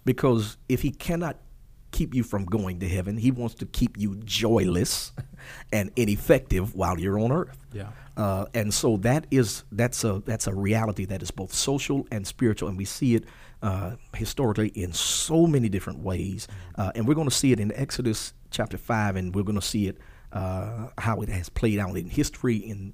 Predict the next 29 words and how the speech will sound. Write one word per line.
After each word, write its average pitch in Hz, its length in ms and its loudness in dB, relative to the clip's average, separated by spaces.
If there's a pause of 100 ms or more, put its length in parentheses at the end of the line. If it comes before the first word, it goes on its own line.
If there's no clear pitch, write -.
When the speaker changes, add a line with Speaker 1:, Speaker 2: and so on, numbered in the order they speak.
Speaker 1:
in 92 260 -8
our 110 180 -2
nation 104 480 -2 (340)
and 101 120 -6
continues 151 360 0
to - 80 -8
play 101 200 0
out 92 120 -2
in 92 80 -6
our 82 80 -4
spiritual 151 440 0
experience - 420 -6
as 92 120 -6
well. 110 360 -2
Speaker 2:
Mm. 104 380 -8 (160)
Speaker 1:
You 98 120 -10
know? 95 160 -10 (120)
Speaker 2:
So, - 200 -4
and 135 200 2
each 165 240 2
one 156 160 4
of 117 80 2
these 117 320 2
sessions, 113 640 2
we 110 220 2
kinda 143 360 2
look 123 280 2
at 104 160 2
a 98 100 0